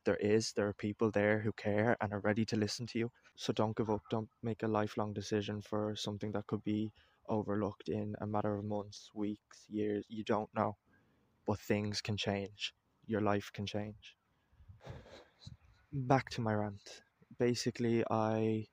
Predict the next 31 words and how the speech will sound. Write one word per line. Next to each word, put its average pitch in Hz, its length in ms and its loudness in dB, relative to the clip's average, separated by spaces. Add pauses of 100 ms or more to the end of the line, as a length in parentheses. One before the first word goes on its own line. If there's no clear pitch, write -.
(840)
basically, 117 800 4
I 113 120 4
was 110 100 2
having 117 180 2
a 113 60 -2
breakdown 113 500 4
in 107 180 -2
work, 110 460 -2 (300)
not 113 200 0
knowing 110 360 0
what 107 200 4
was 110 120 -2
going 110 240 2
on 107 160 4
in 107 60 -2
my 104 120 0
body, 110 500 2 (800)
anxiety 107 540 2
attacks 104 400 0
coming 104 280 -4
back 104 280 0
in 98 80 -6
full 101 240 -2
force, 110 680 -2 (960)
night 107 300 4
terrors, 107 560 0
sweats, - 840 -4
not 104 240 -4
sleeping 107 360 -4
properly, 107 720 -4
l-, 101 80 -4